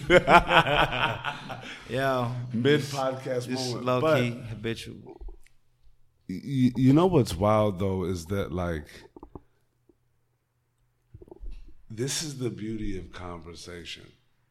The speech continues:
Speaker 1: because even though we've known each other,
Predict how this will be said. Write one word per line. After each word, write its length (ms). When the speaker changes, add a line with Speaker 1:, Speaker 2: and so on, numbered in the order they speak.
Speaker 1:
because 580
even 400
though 520
we've 580
known 380
each 220
other, 380